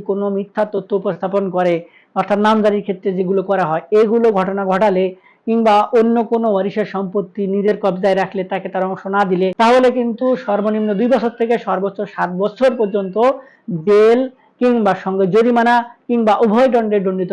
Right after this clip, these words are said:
করার ব্যবস্থাও রাখা হয়েছে। এখন আমাদের দেশে বর্তমানে যেভাবে সংস্কার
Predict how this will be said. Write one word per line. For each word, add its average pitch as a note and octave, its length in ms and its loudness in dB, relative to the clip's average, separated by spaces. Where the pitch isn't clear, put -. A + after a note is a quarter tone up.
করার E3+ 200 -6
ব্যবস্থাও F3 400 -2
রাখা F#3 260 0
হয়েছে। E3+ 280 -2
এখন B3 200 2
আমাদের A3+ 320 2
দেশে F3 260 -2
বর্তমানে G#3+ 500 -2
যেভাবে F#3+ 300 0
সংস্কার E3+ 380 -2